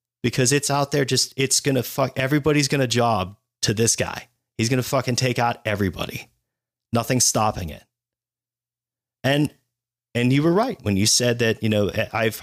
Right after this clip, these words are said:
I've heard people on Twitter that I'm surprised if the, if they're still on there after this fucking weekend. But,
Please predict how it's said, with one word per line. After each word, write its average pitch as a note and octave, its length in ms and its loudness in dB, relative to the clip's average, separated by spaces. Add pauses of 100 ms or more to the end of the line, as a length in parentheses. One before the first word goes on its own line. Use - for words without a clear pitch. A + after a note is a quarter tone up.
I've G#2 240 -2
heard F2+ 360 -2 (680)
people G#2 280 0
on F#2+ 120 0
Twitter B2+ 360 2
that C3+ 100 2
I'm G#2 160 0
surprised G2+ 520 0
if - 120 -8
the, B2+ 140 -4 (220)
if - 300 -6
they're G#2+ 120 0
still B2+ 260 2
on C#3+ 240 2
there A2 160 2
after A#2 260 -4
this A2 200 0
fucking G#2 340 -4
weekend. A2 460 -2 (600)
But, A2+ 380 -2